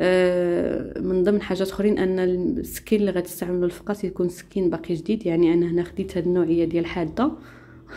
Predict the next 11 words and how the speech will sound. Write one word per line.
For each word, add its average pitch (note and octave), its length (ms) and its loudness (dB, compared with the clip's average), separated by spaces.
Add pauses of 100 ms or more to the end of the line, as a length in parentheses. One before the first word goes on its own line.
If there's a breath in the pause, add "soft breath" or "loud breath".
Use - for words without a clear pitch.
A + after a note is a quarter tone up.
(160 loud breath)
<laughs> - 880 -8
لينا G#3+ 200 4
هي G3+ 220 8
صراحه G#3 300 2
اللي G3+ 120 4
متوفره G3 460 0
في F#3+ 100 -4
الاسواق، G3+ 640 -2
وكذلك G#3 1120 0
يعني G#3+ 200 4
رخيصه، G3+ 480 -2